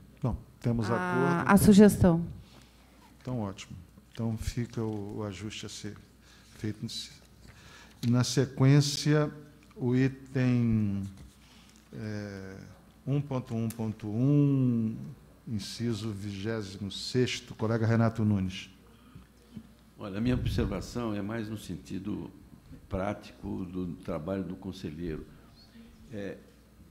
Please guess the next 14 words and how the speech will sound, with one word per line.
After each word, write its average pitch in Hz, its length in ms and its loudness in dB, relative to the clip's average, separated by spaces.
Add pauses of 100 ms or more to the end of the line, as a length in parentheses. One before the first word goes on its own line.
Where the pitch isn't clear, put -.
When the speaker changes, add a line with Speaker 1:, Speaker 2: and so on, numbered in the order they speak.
(240)
Speaker 3:
me 110 40 -20
chamou 110 220 -12
a 113 40 -12
atenção, 110 680 -4
é, - 420 -10
a, - 840 -12
a - 20 -8
resolução, 117 680 -4
ela 139 160 -6
tem 135 440 -10
clara 117 320 -8
a 113 40 -12
sua 131 200 -10
ementa 123 440 -8